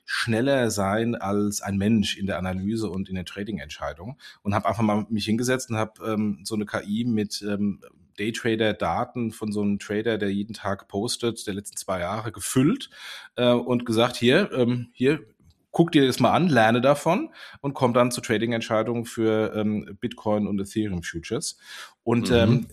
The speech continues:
Speaker 1: das Ding, ähm, ist <laughs> erfolgreicher, als ich mir je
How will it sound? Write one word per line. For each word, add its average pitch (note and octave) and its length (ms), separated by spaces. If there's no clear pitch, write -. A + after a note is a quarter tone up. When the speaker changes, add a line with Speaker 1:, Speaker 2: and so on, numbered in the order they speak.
Speaker 1:
das G2 200
Ding, B2+ 420
ähm, A2 440
ist - 260
<laughs> - 60
erfolgreicher, - 1000
als - 320
ich - 220
mir C3+ 120
je - 200